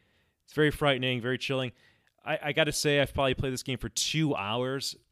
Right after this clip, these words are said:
um, in two streaming sessions, and I know, I, I sort of know all the tricks now. I, I know what to expect,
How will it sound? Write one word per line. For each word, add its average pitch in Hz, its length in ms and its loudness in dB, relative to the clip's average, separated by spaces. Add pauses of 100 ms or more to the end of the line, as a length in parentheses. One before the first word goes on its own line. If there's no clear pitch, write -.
um, 101 360 -8
in 104 240 -4
two 123 240 -4
streaming 120 400 -4
sessions, 151 580 -4 (120)
and 113 400 -2 (440)
I 156 120 2
know, 160 420 2 (100)
I, 156 200 -4
I 151 80 -2
sort 165 220 -2
of 143 60 -2
know 139 160 0
all 135 220 -2
the 120 80 -10
tricks - 560 -8 (180)
now. 151 360 2
I, 120 280 -4
I 123 40 -2
know 123 180 0
what 123 220 -2
to 117 120 -4
expect, - 500 -4